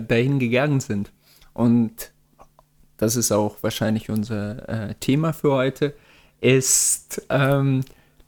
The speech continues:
Tinder-Bekanntschaft. <laughs> Also ich hab in der Tat vor zwei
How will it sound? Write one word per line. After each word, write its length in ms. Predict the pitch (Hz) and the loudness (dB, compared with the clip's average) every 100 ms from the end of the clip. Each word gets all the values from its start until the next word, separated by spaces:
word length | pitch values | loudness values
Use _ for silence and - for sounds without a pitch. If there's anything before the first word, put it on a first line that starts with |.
| - | 0
Tinder-Bekanntschaft. 1500 | 208 240 185 143 127 135 120 165 - - 220 170 - - - | 4 6 4 2 -2 0 2 4 2 2 2 2 0 -18 -2
<laughs> 60 | 339 320 - | 2 4 4
Also 300 | - 151 165 | 4 4 4
ich 220 | 151 151 | 4 2
hab 160 | 151 | 2
in 100 | 160 | 4
der 180 | 156 160 | 4 4
Tat 240 | - 175 233 | 4 2 2
vor 260 | 147 160 | 2 2
zwei 480 | 143 151 139 156 180 | 2 2 4 4 2